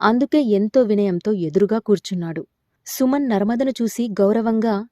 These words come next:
"మీ పని చూసుకోండి, వీడి పని నేను పడతాను" అన్నాడు. ఆమె చిన్నగా నవ్వి వంటగదిలోకి వెళ్ళింది.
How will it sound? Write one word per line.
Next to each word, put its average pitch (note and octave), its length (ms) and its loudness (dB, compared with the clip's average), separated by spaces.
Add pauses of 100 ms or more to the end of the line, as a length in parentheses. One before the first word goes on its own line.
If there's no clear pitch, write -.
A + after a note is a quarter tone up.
(100)
"మీ G#3 140 2
పని G3+ 320 -2
చూసుకోండి, F#3+ 480 -2 (220)
వీడి G#3+ 260 0
పని A3+ 280 0
నేను G#3+ 280 2
పడతాను" G3+ 460 0
అన్నాడు. G3 420 0 (540)
ఆమె G3+ 200 2
చిన్నగా B3+ 480 0
నవ్వి G#3 340 0
వంటగదిలోకి F#3+ 720 0
వెళ్ళింది. F3+ 440 0